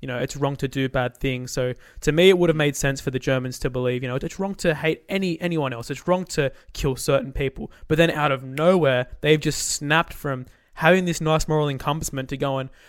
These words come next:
like, they used to go to uni or used to go to school with these, like, their friends who were part of another culture, part of another religion, and they went to just torturing them,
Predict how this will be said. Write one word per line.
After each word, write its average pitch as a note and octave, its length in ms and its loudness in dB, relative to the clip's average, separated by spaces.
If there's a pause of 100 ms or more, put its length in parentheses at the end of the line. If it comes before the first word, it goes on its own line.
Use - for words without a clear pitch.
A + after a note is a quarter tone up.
like, D#3+ 120 -4
they G3 80 6
used A#3 120 2
to G3 60 -2
go D#3 100 6
to C#3 80 4
uni D3+ 340 0
or B2 100 -2
used D3 120 -2
to D#3 60 4
go C#3 40 4
to B2+ 60 0
school G3 300 4
with F3 120 2
these, B2+ 200 2
like, B2 140 -8 (240)
their C#3 120 0
friends G3 420 0
who D3 100 0
were C3 160 0 (220)
part D3+ 240 4
of C#3 60 -2
another C3+ 180 0
culture, E3+ 420 2 (120)
part C#3 180 -8
of C#3 80 -8
another C3+ 220 -4
religion, F3+ 300 -4 (500)
and D#3 120 0
they D#3 80 8
went D#3 260 4
to D3+ 100 0
just - 280 -2
torturing C#3+ 760 4
them, A#2 280 -6